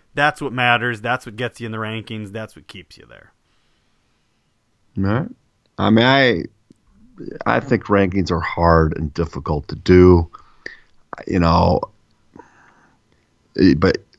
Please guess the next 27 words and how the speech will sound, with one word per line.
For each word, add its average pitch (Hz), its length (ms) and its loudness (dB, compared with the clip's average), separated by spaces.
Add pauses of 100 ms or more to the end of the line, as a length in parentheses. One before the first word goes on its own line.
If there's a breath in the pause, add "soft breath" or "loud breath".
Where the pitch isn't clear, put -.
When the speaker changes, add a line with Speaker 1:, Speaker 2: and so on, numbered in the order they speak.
(220)
Speaker 2:
when 90 220 4
you, 87 80 4
when 92 220 6
you, 90 260 8 (220 loud breath)
there's 123 160 4
also 156 540 4 (260)
a, 95 600 -4
the - 180 -4
look 101 280 0
test - 520 -2 (680)
that 82 140 -8
I, 90 320 -2
I 92 160 0
like 87 380 -4
to 87 100 -8
use. 90 540 2 (360 soft breath)
Obviously, 95 520 0 (800)
both 90 340 -6
of 82 80 -8
us 80 140 -6
haven't 87 260 -2
seen 87 460 0
every 87 340 0
single 82 300 -2
team 76 300 -2
yet, 65 200 -6 (720 soft breath)
but 80 520 2